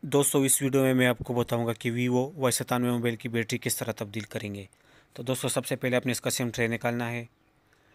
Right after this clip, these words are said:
सिम ट्रे निकालने के बाद इसका बैक कवर खोल ले, तो उसी सिम वाली जगह पर नाखून या ओपनर वगैरह को सा दे।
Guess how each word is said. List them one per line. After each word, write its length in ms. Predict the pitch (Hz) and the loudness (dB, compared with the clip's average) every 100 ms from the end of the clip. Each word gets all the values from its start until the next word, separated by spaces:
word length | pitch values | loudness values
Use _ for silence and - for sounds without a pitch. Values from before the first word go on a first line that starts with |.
| _ | _
सिम 200 | - 131 | -4 -2
ट्रे 140 | 127 127 | 0 0
निकालने 400 | 127 127 123 120 | 2 2 2 2
के 120 | 123 | 0
बाद 220 | 117 117 - _ - | 0 -2 -4 _ -12
इसका 220 | - - | -8 -2
बैक 260 | 120 123 120 | 0 -2 0
कवर 180 | 123 120 | 2 2
खोल 200 | - 123 | 2 0
ले, 100 | 117 | 0
तो 100 | 127 | -4
उसी 140 | 127 | -4
सिम 220 | - 127 | -2 0
वाली 120 | 123 117 | 2 0
जगह 180 | 117 | 0
पर 140 | 120 120 | 0 0
नाखून 320 | 120 113 123 | 0 0 -2
या 80 | 120 | -2
ओपनर 260 | 117 120 | -2 -2
वगैरह 280 | 120 117 117 | 0 0 -2
को 80 | 117 | -2
सा 200 | - 113 | 0 0
दे। 160 | 113 | 0